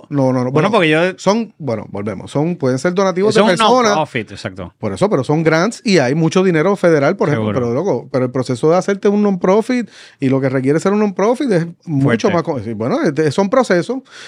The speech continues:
Speaker 1: Y de nuevo, yo creo que ellos han hecho una excelente labor y, y, y a mí me encanta lo que, ¿verdad? Lo que están produciendo. Y nos apoyan a nosotros, porque ellos me dan material. O sea, que parte, por ejemplo, en El Boricua, muchos de los artículos, ¿sabes? Cuando yo,
Speaker 2: Seguro,
Speaker 1: nosotros tenemos
Speaker 2: salen
Speaker 1: una
Speaker 2: de ellos.
Speaker 1: colaboración y salen.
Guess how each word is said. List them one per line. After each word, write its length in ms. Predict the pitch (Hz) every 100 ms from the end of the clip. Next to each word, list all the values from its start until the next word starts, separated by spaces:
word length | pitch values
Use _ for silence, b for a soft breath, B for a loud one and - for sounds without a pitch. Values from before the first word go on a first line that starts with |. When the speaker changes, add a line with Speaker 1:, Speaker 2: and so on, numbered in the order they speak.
| B
Speaker 1:
Y 60 | 147
de 100 | 156
nuevo, 240 | 170 254
yo 180 | 180 151
creo 220 | 156 180
que 60 | 196
ellos 120 | 190
han 80 | 202
hecho 160 | 190 202
una 120 | 190
excelente 580 | - - 151 147 180 208
labor 340 | 180 196 226
y, 140 | 180 139 139
y, 280 | 156 135 147
y 40 |
a 80 | 131
mí 100 | 135
me 120 | 160
encanta 360 | 175 139 180 185
lo 140 | 151
que, 300 | 131 123 123 123
¿verdad? 240 | 123 139
Lo 60 | 220
que 80 | 143
están 200 | 139 139
produciendo. 340 | 160 233 269 B -
Y 80 | 202
nos 120 | 208
apoyan 320 | 196 196 285
a 60 | 220
nosotros, 340 | 151 147 135 117 _
porque 240 | 151 143
ellos 160 | 127 151
me 100 | 156
dan 140 | 151
material. 400 | 151 131 151 226
O 240 | - - -
sea, 140 | -
que 120 | 151 139
parte, 280 | 151 175
por 140 | 170 160
ejemplo, 180 | 180 151
en 60 |
El 80 | 139
Boricua, 240 | 151 170
muchos 240 | 170 151 151
de 40 | 156
los 40 |
artículos, 360 | 151 170 165 139
¿sabes? 160 | 147
Cuando 220 | 127 127
yo, 80 | 135 151
Speaker 2:
Seguro, 140 | 170
Speaker 1:
nosotros 180 | 135 139
tenemos 220 | 147 160
Speaker 2:
salen 120 | 139
Speaker 1:
una 80 | 139
Speaker 2:
de 60 | 131
ellos. 20 |
Speaker 1:
colaboración 380 | 190 190 214 285
y 20 |
salen. 440 | - 156 214 196